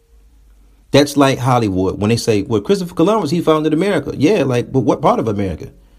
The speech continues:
He didn't found, like, the territory that we call United States. He made four expeditions. He never set foot on what we call the United States. It just never happened. So this whole, <laughs> you know, this whole Hollywood thing, like, they got the Christopher Columbus, and then they kinda marry him up with, like, some pilgrims, and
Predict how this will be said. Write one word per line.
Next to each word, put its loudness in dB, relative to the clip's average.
He 4
didn't 4
found, 2
like, -4
the 0
territory 4
that -2
we 0
call 2
United 0
States. 0
He 2
made 4
four 2
expeditions. 0
He 0
never 2
set -2
foot 0
on 0
what -4
we 2
call 2
the -4
United -2
States. -4
It -4
just -2
never 2
happened. -4
So 4
this 2
whole, 2
<laughs> -14
you 4
know, 6
this 2
whole 4
Hollywood 2
thing, 0
like, -4
they 2
got 0
the -8
Christopher 0
Columbus, 0
and 0
then 2
they 0
kinda 0
marry 2
him 0
up -2
with, -2
like, -4
some -8
pilgrims, 2
and -6